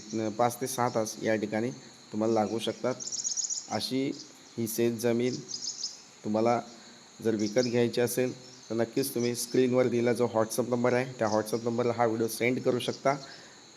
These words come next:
तसेच या जागेची किंमत फोन केल्यास तुम्हाला दिली जाईल. इतर माहिती हवी असेल, सातबारा असेल किंवा इतर लोकेशन तुम्हाला दिलं जाईल. तर म्हणजे अशी प्रॉपर्टी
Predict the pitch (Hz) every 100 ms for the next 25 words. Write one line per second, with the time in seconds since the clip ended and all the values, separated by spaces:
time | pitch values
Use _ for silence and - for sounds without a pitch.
0 | 117 123 131 95 123 117 110 117 113 -
1 | 123 120 131 127 - - - - - -
2 | - - - 120 123 123 123 127 123 -
3 | - - - - 110 113 113 110 120 120
4 | 127 131 135 - - - - - 110 107
5 | 123 123 120 113 131 135 - - 117 117
6 | 127 123 131 143 147 - - 107 107 107
7 | 123 123 113 123 113 117 120 113 120 117
8 | 110 120 120 123 127 - - - 113 117
9 | 123 113 117 120 117 117 127 - - -
10 | - - - - 151 151 156 - 131 -
11 | 147 131 113 127 123 135 135